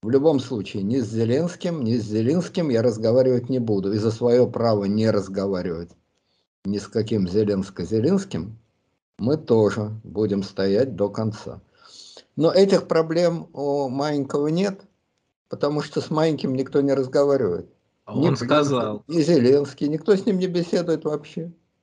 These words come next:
Speaker 2: А вот вы зря, вот, э, он отдельно целый блок его рассуждений о Зеленском, о том, что Зеленский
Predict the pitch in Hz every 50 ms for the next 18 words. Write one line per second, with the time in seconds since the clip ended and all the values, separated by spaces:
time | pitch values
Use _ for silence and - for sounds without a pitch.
0 | _ _ - 104 104 113 127 143 147 143 143 143 135 139 151 156 135 131 123 120
1 | 117 110 110 107 101 95 85 87 104 107 104 107 - - 113 120 107 98 104 107
2 | 107 104 104 104 101 101 101 98 92 82 - - - 127 131 139 139 143 143 135
3 | - - - - 127 127 127 120 104 101 107 120 135 139 143 143 143 139 131 123
4 | - - - 120 117 120 127 131 135 135 120 107 101 104 107 107 110 113 113 113
5 | 113 113 113 107 - - 113 107 107 113 117 113 113 110 113 107 - - - -
6 | 120 113 104 - 101 87 98 104 107 107 104 104 101 104 101 98 98 98 98 98
7 | 95 98 101 104 104 95 92 95 98 98 95 92 92 90 - - - - 95 92
8 | 92 95 98 98 - 107 104 104 - - - 101 98 98 104 104 117 156 190 214
9 | 220 208 - - - 98 73 -